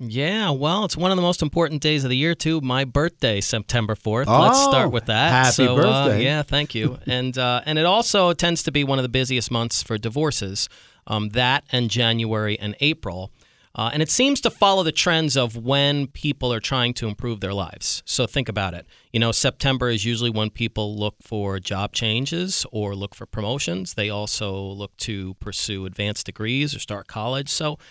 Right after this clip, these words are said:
Speaker 1: you know, kids going back to school, you know, sometimes getting rid of debt, you know, any, that's follows those general trends. Um,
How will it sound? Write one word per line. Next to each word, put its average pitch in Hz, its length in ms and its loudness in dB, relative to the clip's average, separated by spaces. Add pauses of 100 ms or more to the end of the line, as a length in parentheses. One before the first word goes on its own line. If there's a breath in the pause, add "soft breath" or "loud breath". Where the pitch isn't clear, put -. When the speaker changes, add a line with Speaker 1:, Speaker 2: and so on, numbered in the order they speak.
(300 soft breath)
Speaker 1:
you 131 60 2
know, 110 100 2
kids 139 240 -2
going 123 220 0
back 107 200 -4
to - 80 -8
school, 165 560 0 (540 soft breath)
you 113 60 -4
know, 104 80 0
sometimes 143 580 2
getting 127 240 0
rid 113 100 0
of 110 120 -4
debt, 185 360 2
you 185 140 -8
know, 190 140 0
any, 202 180 0
that's 180 480 0 (100)
follows 226 460 4
those 190 320 6
general 139 540 2
trends. 101 640 -2 (440 soft breath)
Um, 104 600 -10